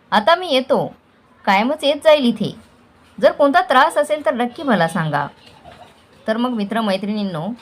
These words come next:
आपले आईवडील आपल्या आयुष्यात किती मौल्यवान असतात हे सगळं सांगणं, वेगळं सांगण्याची गरज नाही आहे. आपले आईबाबा, सासू सासरे जोपर्यंत आहे तोपर्यंत त्यांची सेवा करा,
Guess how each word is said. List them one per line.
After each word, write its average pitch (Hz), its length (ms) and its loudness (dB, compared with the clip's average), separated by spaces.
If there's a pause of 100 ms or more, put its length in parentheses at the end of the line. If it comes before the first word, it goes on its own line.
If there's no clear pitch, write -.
(720)
आपले 240 220 2
आईवडील 349 400 2
आपल्या 294 260 4
आयुष्यात 277 400 2
किती 269 180 -6
मौल्यवान 262 560 2
असतात 240 340 2 (100)
हे 269 80 0
सगळं 214 340 0
सांगणं, 196 460 0
वेगळं 196 320 0
सांगण्याची 269 440 -2
गरज 269 320 2
नाही 196 260 -2
आहे. 143 340 -8 (680)
आपले 165 260 0
आईबाबा, 262 400 2
सासू 208 300 -2
सासरे 226 420 -2
जोपर्यंत 277 500 0
आहे 214 400 0
तोपर्यंत 269 360 0
त्यांची 247 300 -2
सेवा 208 320 0
करा, 156 300 -2